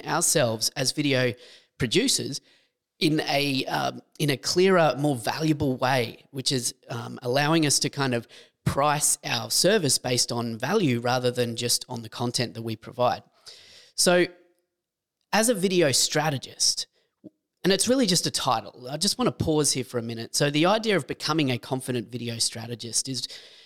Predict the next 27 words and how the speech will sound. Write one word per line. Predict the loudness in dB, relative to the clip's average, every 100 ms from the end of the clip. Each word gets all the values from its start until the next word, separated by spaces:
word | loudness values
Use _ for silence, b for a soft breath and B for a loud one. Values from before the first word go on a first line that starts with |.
| B
whether | 2 4 4
or |
not | 4 2
you | -4
call | -2 0 2
yourself | 4 2 0 -4
a |
video | -10 -4 0
strategist | 0 0 -2 -2 -2 -2
and | 0
you | -2
use | 0 0 2 0
that, | -2 -4 b b -14
that | -12
title | -2 0 0 -2
or | -2
not | 0 0 -2
is | -8 -4 -2
really | 2 2 4
irrelevant. | 2 -2 -6 -6 -8 _ B B
What | -2
it | -2
comes | -2 -2 0
down | 2 2
to | 2 2
is | 2 2
that | 0 0